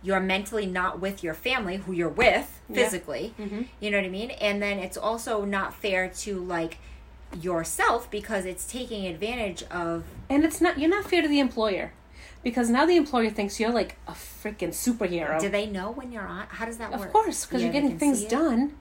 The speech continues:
Speaker 1: Yeah.
Speaker 2: You know what I mean? And now when you do go back to work and you're not
Speaker 1: They expect
Speaker 2: you,
Speaker 1: all this.
Speaker 2: yeah, they expect
Speaker 1: Yeah.
Speaker 2: to have this work.
Speaker 1: Or they, that's the
Speaker 2: amount of
Speaker 1: other
Speaker 2: work.
Speaker 1: thing. Oh my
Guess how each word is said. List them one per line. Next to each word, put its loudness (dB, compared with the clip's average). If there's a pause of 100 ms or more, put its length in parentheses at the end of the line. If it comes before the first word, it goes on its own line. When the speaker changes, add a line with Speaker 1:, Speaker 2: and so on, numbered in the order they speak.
Speaker 1:
Yeah. -8 (440)
Speaker 2:
You 2
know 4
what 2
I 4
mean? 4
And 4
now 4
when 2
you 2
do 8
go 8
back -2
to 0
work 2 (560)
and 6
you're 8
not 4
Speaker 1:
They -2
expect -6
Speaker 2:
you, 6
Speaker 1:
all -2
this. -6
Speaker 2:
yeah, 6
they 4
expect 0
Speaker 1:
Yeah. -6
Speaker 2:
to 2
have 0
this -2
work. 0
Speaker 1:
Or 12
they, 4 (260)
that's 10
the -2
Speaker 2:
amount 8
of 8
Speaker 1:
other 8
Speaker 2:
work. 4
Speaker 1:
thing. 2 (300)
Oh 2
my 0